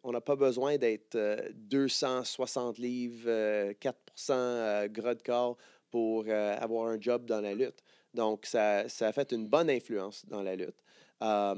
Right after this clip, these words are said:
mais quand même, il y a, il y a du monde qui, qui utilise des stéroïdes. Puis, euh, moi, je suis, je suis très contre ça. Euh, parce que, tu sais, si quelqu'un se fait engager juste pour son corps, puis quelqu'un d'autre, il décide d'être naturel parce qu'il veut pas, euh,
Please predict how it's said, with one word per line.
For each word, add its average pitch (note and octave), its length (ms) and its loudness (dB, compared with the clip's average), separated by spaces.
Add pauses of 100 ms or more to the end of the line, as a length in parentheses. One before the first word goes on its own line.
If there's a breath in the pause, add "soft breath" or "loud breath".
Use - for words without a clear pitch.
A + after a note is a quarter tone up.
mais B2+ 200 0
quand F3 200 0
même, F3+ 320 -2
il D#3 40 -4
y D3 40 4
a, C#3 300 4
il C3 80 -2
y B2+ 40 2
a B2+ 60 2
du B2+ 100 -10
monde C3+ 240 0
qui, A2 520 -8
qui A2+ 100 -6
utilise B2 380 -6
des C3 80 -2
stéroïdes. A#2+ 580 -4
Puis, G#2+ 320 -4
euh, G2+ 200 -2
moi, B2 180 -2
je - 80 -6
suis, A#2+ 240 -4 (680 soft breath)
je - 120 -8
suis C3+ 800 4
très F#3 220 2
contre D#3+ 420 0
ça. B2+ 360 0 (320 loud breath)
Euh, A2+ 420 4
parce A2+ 320 -4
que, A#2 420 2
tu - 100 -10
sais, C3 100 -2
si B2 160 -8
quelqu'un C3 260 -2
se - 80 -8
fait B2 100 -2
engager A#2 520 0
juste A2+ 220 -6
pour A2 220 -4
son G2+ 240 -4
corps, B2+ 360 0
puis A2 160 -10
quelqu'un A2+ 340 -2
d'autre, A2 220 -2
il A2 80 -10
décide A2 320 -6
d'être G#2+ 240 -4
naturel A2 440 -4
parce - 280 -8
qu'il G#2 340 -4
veut G2+ 140 -4
pas, A#2+ 120 -4
euh, A2 500 2